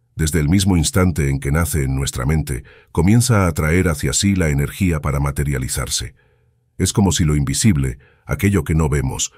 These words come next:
poseyera una fuerza magnética que pudiera convertir nuestros pensamientos en realidad.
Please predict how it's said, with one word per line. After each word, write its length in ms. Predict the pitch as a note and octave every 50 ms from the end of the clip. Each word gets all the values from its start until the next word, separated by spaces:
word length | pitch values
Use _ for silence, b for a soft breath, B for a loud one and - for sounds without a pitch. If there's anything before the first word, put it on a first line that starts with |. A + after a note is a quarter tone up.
| b b b b b b
poseyera 580 | - E2+ E2+ - E2+ D2 C2 F2+ F2+ D2+ D2 D2
una 220 | D#2 E2+ F2 D#2+
fuerza 400 | D2 - F#2 F#2 D#2 - - F2+
magnética 640 | D2+ C#2+ C2+ C2+ E2+ F2+ F2+ D2 - D#2 - E2 C#2+
que 120 | - D2+
pudiera 380 | C#2 - D2+ C#2+ D#2+ F2+ F2 D#2+
convertir 480 | C#2 E2 D#2 C#2 C2+ - - F#2 E2 C#2+
nuestros 320 | D#2 C#2 - - C#2 -
pensamientos 760 | - D2+ C#2+ - - - C3+ D#3 D#3 C#3+ - - - - -
en 100 | C2 B1+
realidad. 460 | - C3 B1 A#1 A#1 B1 A#1+ - -